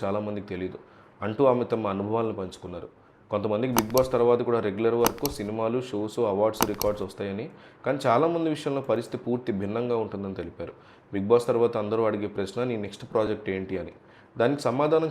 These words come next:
చెప్పలేని పరిస్థితి చాలా ఇబ్బందికరంగా ఉంటుంది. నిజం చెప్పాలంటే చాలాసార్లు ఆ సమాధానం నథింగ్, ఏమీ లేదనేది అవుతుందని కాజల్ తెలిపారు. ఇది టాలెంట్ లేకపోవడం వల్ల కాదు, బద్ధకం వల్ల కూడా కాదు, అసలు అవకాశాలు లేకపోవడమే అసలు సమస్య అని ఆమె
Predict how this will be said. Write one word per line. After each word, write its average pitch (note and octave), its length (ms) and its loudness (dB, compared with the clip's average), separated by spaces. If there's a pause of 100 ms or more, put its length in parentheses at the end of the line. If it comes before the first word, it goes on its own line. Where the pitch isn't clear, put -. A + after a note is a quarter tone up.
చెప్పలేని D3 340 2
పరిస్థితి B2+ 420 0
చాలా A2 120 2
ఇబ్బందికరంగా G#2 580 -2
ఉంటుంది. F2 300 -10 (380)
నిజం G#2+ 200 2
చెప్పాలంటే A2+ 500 0 (100)
చాలాసార్లు A2+ 460 2
ఆ G#2+ 40 0
సమాధానం G#2+ 540 -2
నథింగ్, G2 380 -6
ఏమీ G#2 280 0
లేదనేది G2+ 520 0
అవుతుందని F#2+ 440 -4
కాజల్ F#2 340 -4
తెలిపారు. - 600 -14 (260)
ఇది G#2 120 2
టాలెంట్ G#2+ 420 2
లేకపోవడం A#2+ 440 2
వల్ల G#2+ 160 -2
కాదు, G#2+ 280 0
బద్ధకం A2+ 480 2
వల్ల G#2 160 0
కూడా G2+ 160 0
కాదు, E2+ 240 -4 (360)
అసలు C3+ 200 0
అవకాశాలు D3+ 520 2
లేకపోవడమే C3 600 2
అసలు A#2+ 300 -2
సమస్య A2+ 420 -4
అని A2 240 -4
ఆమె G2+ 180 -4